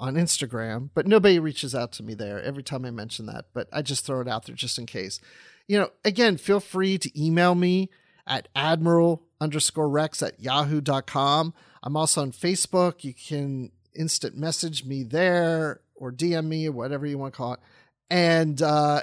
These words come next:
of course, I'm in a discussion group. Where else? You know,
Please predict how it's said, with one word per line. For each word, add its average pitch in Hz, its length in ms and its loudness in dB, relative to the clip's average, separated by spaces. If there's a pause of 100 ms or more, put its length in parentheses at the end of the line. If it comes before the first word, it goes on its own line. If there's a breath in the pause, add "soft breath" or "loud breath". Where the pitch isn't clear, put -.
(120)
of 139 100 -6
course, 175 280 2
I'm 147 120 0
in 139 160 -2
a 123 80 -6
discussion 175 960 2
group. 165 560 0 (380 loud breath)
Where 170 320 8
else? 151 540 4
You 240 140 4
know, 247 380 8